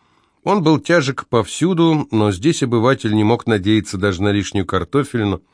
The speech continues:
потому что скалистые горы, кое-где прикрытые бедными рощами, не годились и под огороды.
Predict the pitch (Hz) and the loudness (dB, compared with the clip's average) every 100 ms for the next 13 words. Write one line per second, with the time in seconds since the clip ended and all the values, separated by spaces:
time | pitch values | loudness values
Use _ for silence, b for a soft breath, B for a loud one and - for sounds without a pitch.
0 | b b b b b - 175 208 - 147 | b b b b b -6 -2 -2 -2 -6
1 | - 160 175 - 143 123 165 139 - b | -2 0 -2 -2 -2 2 2 2 -2 b
2 | b b b b - 165 143 113 147 143 | b b b b 0 2 2 2 0 0
3 | 127 143 151 135 120 113 139 135 135 131 | 0 0 0 0 0 0 2 4 4 4
4 | 147 - - 127 123 113 113 110 127 110 | 2 0 0 2 2 2 0 0 -2 -4
5 | 117 - 104 104 117 117 104 71 | -6 -4 -4 0 2 2 0 -4